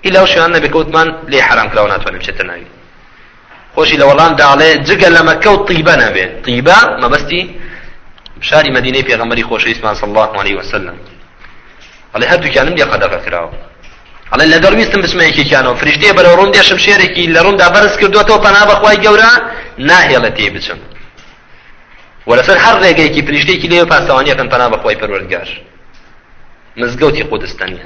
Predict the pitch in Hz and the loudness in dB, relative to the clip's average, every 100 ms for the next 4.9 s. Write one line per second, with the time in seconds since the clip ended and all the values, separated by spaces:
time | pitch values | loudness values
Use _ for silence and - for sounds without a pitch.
0 | - 98 107 123 117 120 143 117 113 101 | -18 -12 -6 -4 -2 0 0 0 -4 -4
1 | 104 110 107 101 98 - 101 - - - | -4 -4 -4 -2 -4 -4 -4 -6 -14 -18
2 | - - - - - - _ - - - | -20 -20 -20 -20 -20 -20 _ -20 -20 -20
3 | _ - - - - - 160 170 202 - | _ -20 -20 -20 -20 -10 -4 0 0 -4
4 | - - - - - - - 139 | -10 -12 -18 -20 -20 -20 -6 -4